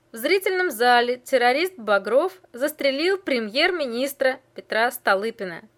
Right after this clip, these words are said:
Фасад здания украшен изображениями Мельпомены – муза трагедии,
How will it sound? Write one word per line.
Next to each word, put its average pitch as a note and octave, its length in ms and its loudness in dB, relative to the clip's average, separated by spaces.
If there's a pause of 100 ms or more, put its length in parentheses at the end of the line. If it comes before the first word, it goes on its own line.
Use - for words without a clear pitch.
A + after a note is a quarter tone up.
(840)
Фасад G#3+ 460 0
здания C#4 640 -4
украшен D#4+ 540 -2
изображениями D4 880 -2 (280)
Мельпомены – C4 840 -2 (320)
муза G3+ 400 -8
трагедии, G3+ 760 -6